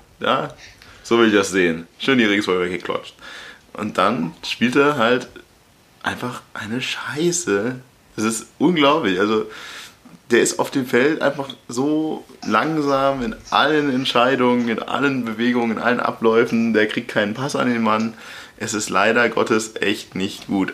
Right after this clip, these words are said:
Auch wenn ich mir eigentlich wirklich gewünscht hätte, dass dieses Duo aus Gimba und Neumann schon zukunftsfähig ist. Aber momentan muss ich sagen, wenn wir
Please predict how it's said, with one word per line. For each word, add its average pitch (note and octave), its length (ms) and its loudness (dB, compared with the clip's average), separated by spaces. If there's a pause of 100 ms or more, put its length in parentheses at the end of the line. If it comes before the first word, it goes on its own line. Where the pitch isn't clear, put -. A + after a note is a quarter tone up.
Auch G2 180 0
wenn G2 220 0
ich - 220 -6
mir G#2 240 0
eigentlich A2+ 380 2
wirklich A2+ 320 -2
gewünscht G#2 440 -2
hätte, A2+ 200 2
dass G2+ 180 0
dieses G2 460 -6 (600)
Duo A#2+ 640 4
aus A2 380 4
Gimba A#2+ 480 4
und A2 80 2
Neumann A#2+ 640 0 (460)
schon A#2 300 -4
zukunftsfähig - 1040 0
ist. F2 360 0 (680)
Aber F#2 400 2 (1120)
momentan F#2+ 420 0
muss G#2+ 120 2
ich A2 100 2
sagen, G#2+ 400 2
wenn G2 400 0
wir F#2+ 500 2